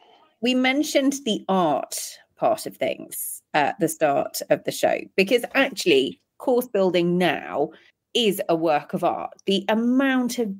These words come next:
detail that goes into, to some of these fences is absolutely extraordinary. Am I right in saying you are a bit of a, an artist yourself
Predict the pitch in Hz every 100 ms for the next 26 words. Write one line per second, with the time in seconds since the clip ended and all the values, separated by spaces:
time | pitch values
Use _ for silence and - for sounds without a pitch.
0 | _ - 220 185 - - 127 - - -
1 | 175 - 160 151 160 147 - 156 135 -
2 | - 165 147 - 143 143 139 - - 123
3 | 127 - 175 - 151 - 143 127 143 -
4 | 160 143 139 143 - - - - 285 311
5 | 330 311 285 277 247 240 180 143 190 220
6 | 220 214 208 226 220 220 196 190 185 190
7 | - 185 190 - 214 214 214 208 202 196
8 | 190 - 165 156 285 -